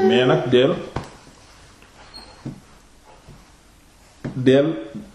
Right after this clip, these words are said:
bu mu am accès comme ni sa frère, war nga am dum nizam am yi di amee accès ci yow. Ndax li Yonent mi alayhi salaatu salaam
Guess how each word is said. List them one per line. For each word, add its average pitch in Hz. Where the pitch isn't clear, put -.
bu 113
mu 170
am 139
accès 135
comme 147
ni 151
sa 151
frère, 143
war 110
nga 175
am 156
dum 135
nizam 190
am 175
yi 170
di 185
amee 175
accès 165
ci 131
yow. 107
Ndax 151
li 160
Yonent 220
mi 196
alayhi 180
salaatu 160
salaam 156